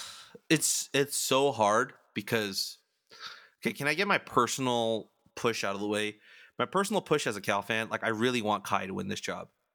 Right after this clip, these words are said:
And if you listen to the podcast between me and Nick and Avi before spring camp started, you know the reasons why I'm one hundred percent aligned with Nick. Like, if Plummer wins this battle,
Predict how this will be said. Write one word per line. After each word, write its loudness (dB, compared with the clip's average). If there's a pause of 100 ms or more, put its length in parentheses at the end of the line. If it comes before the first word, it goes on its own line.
(580)
And -2
if -4
you -2
listen -2
to 2
the -8
podcast 0
between -4
me -2
and -6
Nick -4
and -10
Avi -2
before -4
spring -8
camp -8
started, -4 (800)
you -2
know 6
the 2
reasons 0
why 4 (160)
I'm 2 (380)
one 2
hundred -6
percent -6
aligned -4
with -8
Nick. -8 (680)
Like, -4 (200)
if -2 (160)
Plummer 2
wins 2
this -2
battle, -2